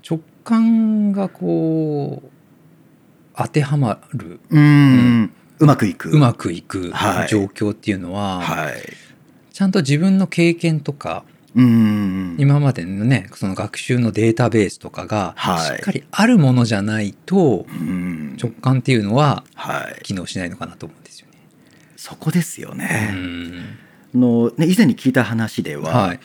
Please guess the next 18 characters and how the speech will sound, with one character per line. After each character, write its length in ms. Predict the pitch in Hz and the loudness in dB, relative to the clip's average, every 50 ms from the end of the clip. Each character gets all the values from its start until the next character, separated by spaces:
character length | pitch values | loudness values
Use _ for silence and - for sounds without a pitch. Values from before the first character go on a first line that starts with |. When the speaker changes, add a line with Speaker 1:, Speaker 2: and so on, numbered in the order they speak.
| - - - - - | -20 -20 -20 -18 -14
Speaker 2:
あ 40 | - | -14
の、 60 | 76 | -12
将 440 | - - - - - 175 214 240 233 | -10 -8 -6 -2 2 2 4 4 4
棋。 280 | 196 175 180 170 - - _ _ _ _ _ _ _ _ _ _ _ | 2 0 -4 -6 -8 -12 _ _ _ _ _ _ _ _ _ _ _
Speaker 1:
お、 120 | - 107 - - | -6 -6 -6 -4
将 140 | - 110 101 | -4 -4 -4
棋。 220 | 98 101 - - - | -4 -6 -10 -10 -10
Speaker 2:
は 260 | - - 107 101 92 | -8 -6 -6 -6 -6
い。 60 | 80 | -6
Speaker 1:
う 40 | - | -8
ん。 20 | |
Speaker 2:
将 180 | 202 - 240 247 | -4 0 2 2
棋 160 | 247 208 220 | 4 4 4
の 140 | 185 165 151 | 2 2 0
こ 440 | - - 117 110 107 98 92 85 - | 2 2 2 2 2 0 -2 -6 -8
う、 40 | - - _ _ _ _ _ _ _ _ _ _ _ _ _ _ _ _ - | -14 -20 _ _ _ _ _ _ _ _ _ _ _ _ _ _ _ _ -10
棋 40 | - | -8
士 260 | - - - 87 - | -8 -6 -8 -10 -14